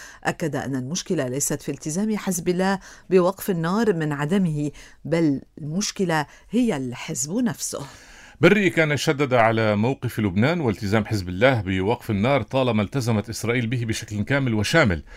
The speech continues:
Speaker 2: تسهيلا لنجاح المفاوضات الإيرانية الأمريكية في سويسرا، وخصوصا ما يتعلق بالبند الأول في مذكرة التفاهم، وبالإشارة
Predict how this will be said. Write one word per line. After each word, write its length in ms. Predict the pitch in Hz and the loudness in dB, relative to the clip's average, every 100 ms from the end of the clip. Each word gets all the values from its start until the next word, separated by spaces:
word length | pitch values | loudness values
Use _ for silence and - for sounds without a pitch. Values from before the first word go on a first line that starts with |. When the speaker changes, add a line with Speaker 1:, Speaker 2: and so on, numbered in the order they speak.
| - - | -20 -4
Speaker 2:
تسهيلا 460 | 104 - 131 131 147 | -4 0 2 2 2
لنجاح 480 | 113 92 87 107 | 0 0 0 0
المفاوضات 640 | 113 101 - 107 104 127 120 | 0 -2 0 0 4 2 2
الإيرانية 360 | 110 110 127 | -2 0 0
الأمريكية 520 | 113 123 127 117 143 | -2 0 0 0 -2
في 160 | 127 127 | -2 -4
سويسرا، 420 | - 160 123 98 | -4 -4 -2 -2
وخصوصا 680 | 90 - 123 151 - 117 107 - - - - | -2 -2 -6 -6 -2 0 0 -2 -20 -14 0
ما 180 | 135 | 2
يتعلق 480 | 127 127 139 151 - | 2 2 0 0 0
بالبند 480 | 123 117 98 147 123 | 0 0 0 0 0
الأول 420 | 92 107 127 160 | 0 0 2 2
في 140 | 165 113 | 2 0
مذكرة 540 | 95 95 - 139 - | 2 0 -2 -4 -4
التفاهم، 540 | 117 123 170 120 82 | -4 0 4 4 2
وبالإشارة 640 | 85 87 101 - 127 117 | -2 -4 -4 2 4 6